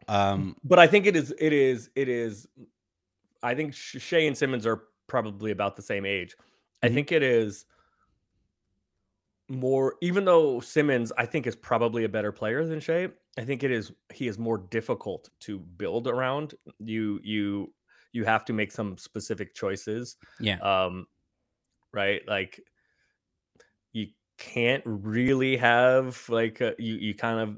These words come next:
Speaker 2: of, whoever is gonna play center, if it's not going to be Simmons, it's gonna kind of have to be a guy that can, can work on the perimeter
Speaker 1: Yeah.
Speaker 2: and le-, at least offensively. Um,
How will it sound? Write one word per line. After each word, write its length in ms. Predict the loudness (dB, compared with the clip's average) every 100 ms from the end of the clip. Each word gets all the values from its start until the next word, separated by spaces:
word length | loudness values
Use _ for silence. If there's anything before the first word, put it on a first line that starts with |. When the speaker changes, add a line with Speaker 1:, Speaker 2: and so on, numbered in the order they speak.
| -12
Speaker 2:
of, 80 | -4
whoever 440 | 4 4 6 2
is 100 | 2
gonna 160 | 0 0
play 180 | 0 0
center, 360 | 0 0 0
if 80 | -2
it's 160 | -6 -6
not 360 | -2 -2 -2
going 140 | -4 -4
to 60 |
be 80 | -6
Simmons, 560 | -4 -2 -2 -2 -6 -14 _ _ _ _ _ -20 -20 _ _ -14
it's 200 | -14 -14
gonna 340 | -10 -8 -8 -12
kind 320 | -8 -4 -2
of 60 | 0
have 180 | -2 -4
to 80 | -4
be 140 | -2
a 40 |
guy 220 | 2 2 2
that 160 | -2
can, 320 | -4 -4 -6 -10 -10
can 340 | -8 -6 -6
work 240 | -6 -4 -4
on 80 |
the 80 | -6
perimeter 680 | -4 -2 2 6 8 6 2 _ _
Speaker 1:
Yeah. 180 | -4 -4
Speaker 2:
and 120 | -4
le-, 220 | -4 -2 0
at 100 | 2
least 180 | 2 0
offensively. 640 | 0 -2 -2 -2 -2 -4 -10 -20 -20 _ -2
Um, 420 | 2 2 -2